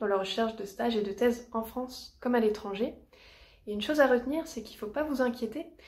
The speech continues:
si vous ne trouvez pas de thèse dans la foulée du M deux, parce qu'en effet, en fonction du pays, de l'hémisphère où vous vous trouverez, les rentrées universitaires académiques ne sont pas les mêmes.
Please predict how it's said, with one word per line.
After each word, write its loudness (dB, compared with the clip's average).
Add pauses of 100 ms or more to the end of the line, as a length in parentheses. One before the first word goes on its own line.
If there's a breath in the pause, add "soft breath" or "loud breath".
(160 loud breath)
si -12
vous -2
ne 0
trouvez -2
pas 0
de 6
thèse 0
dans 2
la 2
foulée 2
du 2
M 4
deux, -2 (140)
parce -2
qu'en 2
effet, 4
en -2
fonction -4
du 0
pays, -2 (220 loud breath)
de -4
l'hémisphère 4
où 4
vous 2
vous -4
trouverez, -4 (480 loud breath)
les -4
rentrées 0
universitaires 2
académiques 0
ne -2
sont -6
pas 0
les 4
mêmes. -4